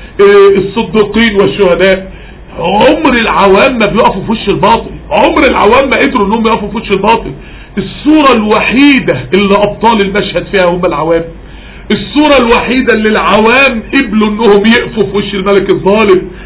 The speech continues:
ويقولوا له: "لأ، وهنثبت على ديننا". ولما عمل محرقة وعمل لهم هولوكوست، رموا نفسهم في النار بايديهم عشان يثبتوا على الدين. صورة عجيبة جدًا. يبقى ايه؟ احنا امام صورة، امام الصورة الحلم بقى يا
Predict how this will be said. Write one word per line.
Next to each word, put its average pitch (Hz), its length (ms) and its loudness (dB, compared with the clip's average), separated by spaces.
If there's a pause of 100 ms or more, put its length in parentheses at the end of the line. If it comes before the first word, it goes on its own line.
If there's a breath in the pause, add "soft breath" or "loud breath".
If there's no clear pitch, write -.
(100)
ويقولوا 247 380 2
له: 240 160 4
"لأ، 220 520 -2 (240 loud breath)
وهنثبت 240 720 2
على 214 200 0
ديننا". 220 520 -2 (200 loud breath)
ولما 233 460 2
عمل 240 460 0
محرقة 233 520 -2
وعمل 208 320 0
لهم 233 240 0
هولوكوست، 220 520 2 (300)
رموا 311 400 2
نفسهم 233 580 0
في 233 180 -2
النار 220 260 -2
بايديهم 196 680 0 (280 loud breath)
عشان 247 420 0
يثبتوا 202 540 -2
على 185 100 0
الدين. 196 480 0 (420 loud breath)
صورة 247 240 2
عجيبة 214 500 2
جدًا. 220 480 0
يبقى 175 160 -2
ايه؟ 165 200 -6
احنا 180 220 -8 (120)
امام 214 380 -2
صورة، 226 400 2 (340 loud breath)
امام 226 280 2
الصورة 233 500 0
الحلم 226 380 -4
بقى 202 220 0
يا 196 80 2